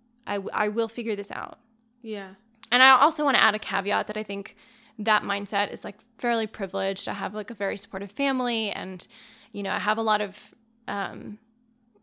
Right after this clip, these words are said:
Speaker 1: I've had a lot of opportunities that not everyone gets. And so I think that idea of, like, "Everything's gonna be fine, I will figure it out," comes with a lot of privilege. And I don't wanna,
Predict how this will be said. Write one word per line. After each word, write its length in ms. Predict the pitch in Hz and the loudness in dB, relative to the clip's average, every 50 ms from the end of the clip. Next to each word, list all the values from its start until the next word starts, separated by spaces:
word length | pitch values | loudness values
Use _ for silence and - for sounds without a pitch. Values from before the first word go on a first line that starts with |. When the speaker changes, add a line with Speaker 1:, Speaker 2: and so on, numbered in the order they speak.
| _ _ - | _ _ -6
Speaker 1:
I've 120 | 202 202 - | -4 -4 0
had 180 | - 233 233 | 2 2 2
a 40 | 220 | 4
lot 160 | 226 220 220 | 4 2 2
of 80 | 226 214 | 4 2
opportunities 600 | 208 202 202 202 - - 214 196 190 190 190 - | 2 0 0 -4 -6 -4 -4 -6 -6 -4 -6 -6
that 100 | 190 - | -4 -4
not 220 | - 196 196 - - | -4 -4 -6 -6 -6
everyone 380 | - - 190 185 185 180 180 180 | -8 -8 -8 -8 -8 -8 -8 -6
gets. 400 | 190 185 196 311 330 - - - | -4 -2 -2 -2 -4 -6 -6 -4
And 120 | 240 220 | -4 -2
so 100 | - 208 | -2 -4
I 80 | 196 196 | -4 -4
think 360 | - 208 202 196 - - _ - - - - - _ _ - | -6 -8 -8 -8 -10 -14 _ -20 -20 -20 -20 -20 _ _ -2
that 260 | 220 202 202 208 - | 0 2 2 2 2
idea 400 | - 208 196 185 196 190 190 190 | 0 -2 -2 -2 -4 -2 -2 -2
of, 80 | 190 196 | -2 -2
like, 160 | 190 190 - - | -4 -4 0 2
"Everything's 420 | 208 208 202 220 214 208 202 - | 2 2 2 -2 -6 -6 -6 -6
gonna 100 | 202 196 | -8 -8
be 40 | 196 | -6
fine, 220 | 190 190 196 185 185 | -4 -4 -2 -2 -2
I 120 | 185 190 | -2 -2
will 100 | 185 180 | -4 -4
figure 340 | 180 - 202 185 196 190 196 | -6 -8 -8 -6 -4 -4 -4
it 60 | 190 | -2
out," 240 | 190 196 196 196 - | -2 -2 -2 -2 -4
comes 280 | - 220 202 202 - | -6 -8 -6 -6 -6
with 120 | 202 190 - | -10 -10 -6
a 40 | 196 | -4
lot 180 | 196 190 185 | -2 -2 -4
of 120 | 190 - - | -4 -10 -10
privilege. 440 | - 202 180 196 208 220 226 208 - | -8 -8 -4 -2 -2 -2 -2 -2 -4
And 60 | 190 | -6
I 60 | 196 | -6
don't 220 | 190 - 196 180 - | -4 -4 -6 -4 -4
wanna, 380 | - 190 190 185 190 190 185 | -4 -4 -4 -4 -4 -4 -8